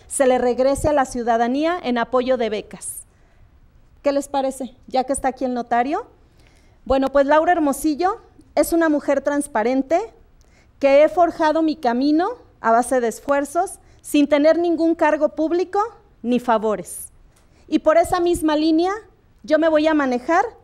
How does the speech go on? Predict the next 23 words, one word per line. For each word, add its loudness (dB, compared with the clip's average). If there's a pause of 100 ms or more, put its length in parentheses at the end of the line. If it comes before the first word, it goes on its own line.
(680)
al -2
trabajar 0 (180)
y -4
al 2
gobernar 0
la 0
presidencia -2
municipal -2 (200)
para 0
todos 0
los -2
leoneses. -6 (360)
Laura 2
Hermosillo -2 (180)
es -2
una 2
candidata -2
transparente 0 (320)
que 0
cuando 0
tome 2
su -10
cargo 0